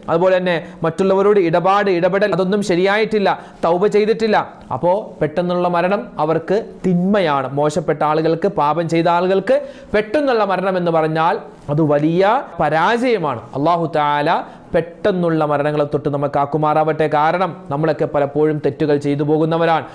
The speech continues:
പാപങ്ങൾ ചെയ്തു പോകുന്നവരാണ്. നിസ്കാരം ക്ലിയർ അല്ല, നോമ്പ് ക്ലിയർ അല്ല, സക്കാത്ത് ക്ലിയർ അല്ല, അങ്ങനെ ഒരുപാട് തെറ്റുകൾ ചെയ്തു പോയവരാണ്. അപ്പോൾ പെട്ടെന്ന് നമുക്കൊരു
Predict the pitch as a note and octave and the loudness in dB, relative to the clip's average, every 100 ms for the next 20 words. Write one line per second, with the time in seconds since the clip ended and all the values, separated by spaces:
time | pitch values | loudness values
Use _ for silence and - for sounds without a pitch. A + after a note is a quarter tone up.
0 | - - D#3 E3 F#3+ F#3+ G3 G3 G#3 G#3+ | -16 -2 0 2 0 0 2 2 2 2
1 | G#3+ G#3 G3+ F3 - - D#3+ F#3 G3 G3+ | 2 2 0 -2 -10 -8 -4 0 0 0
2 | F#3+ G#3+ A3 A3 F3 - - D#3+ G3 G#3 | 0 2 2 2 0 -4 -4 0 2 2
3 | G3+ G#3+ A3+ G#3+ D#3+ - D3 E3 F#3 G3 | 4 2 2 0 -2 -4 -4 0 2 2
4 | G#3 A3 A#3 G#3+ E3 - - - - E3 | 2 2 2 0 -2 -6 -20 -14 -6 -2
5 | D#3 D3+ E3 F3 F#3 G#3 A3+ G#3+ D#3+ F#3+ | 0 0 2 2 2 2 2 0 -2 -2
6 | F3 D#3 D#3 D#3+ D3+ C#3+ C#3+ C3 C3 D#3 | -2 0 0 2 2 2 2 -2 -6 -4
7 | D#3+ F#3 A3 A3 F#3+ F#3 | -2 -2 -2 -2 0 0